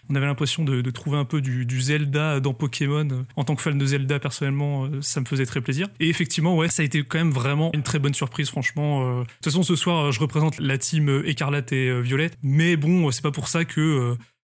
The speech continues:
que je déteste, euh, Arceus, bien au contraire. Donc Arceus, ouais, c'était vraiment très bien.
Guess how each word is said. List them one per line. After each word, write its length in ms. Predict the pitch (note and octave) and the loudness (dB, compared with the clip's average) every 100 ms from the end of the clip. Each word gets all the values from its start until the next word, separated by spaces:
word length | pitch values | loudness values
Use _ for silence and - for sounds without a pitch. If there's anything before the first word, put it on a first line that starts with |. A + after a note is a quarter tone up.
| - | -4
que 100 | D3+ | 0
je 120 | C#3 | 0
déteste, 520 | B2+ C#3 A#2 D#3+ - | 0 0 0 -2 0
euh, 100 | C3 | -2
Arceus, 560 | C3+ - C#3 D3+ - C3+ | -2 -2 0 0 0 -2
bien 220 | A#2+ D3 | 0 0
au 80 | D3 | 0
contraire. 380 | C#3 C3 C3 A#2 - _ _ | 0 -2 -4 -6 -12 _ _
Donc 160 | D3+ D#3+ | -2 0
Arceus, 400 | C#3+ F3+ G3+ E3+ | 2 2 2 2
ouais, 140 | F3 | 2
c'était 260 | E3+ C3+ C#3 | 0 -2 -2
vraiment 260 | B2+ D3 | 0 0
très 220 | F3 - D3 | 0 0 0
bien. 220 | C3+ | 0